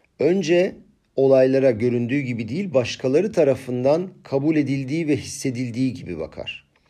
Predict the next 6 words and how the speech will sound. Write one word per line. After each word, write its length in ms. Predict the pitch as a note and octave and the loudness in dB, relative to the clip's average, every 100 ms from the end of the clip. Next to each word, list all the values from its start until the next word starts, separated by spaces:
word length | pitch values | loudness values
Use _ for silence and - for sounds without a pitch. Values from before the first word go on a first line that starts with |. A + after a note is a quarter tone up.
| _ _ - _ _ _ - | _ _ -20 _ _ _ -16
Ve 480 | G2+ G2 B2+ C3+ - | -14 -4 2 2 2
kendini 420 | C3+ B2+ B2 D3 | 0 0 0 0
onların 340 | D3+ B2+ C3+ D#3 | 2 2 2 2
yerine 340 | B2+ A#2+ C3 | 0 0 -2
koyarak 380 | B2 B2 A2 - | 2 4 4 -2
çözebilir. 680 | F2+ E2+ D#2 - - - | -10 -10 -10 -12 -16 -20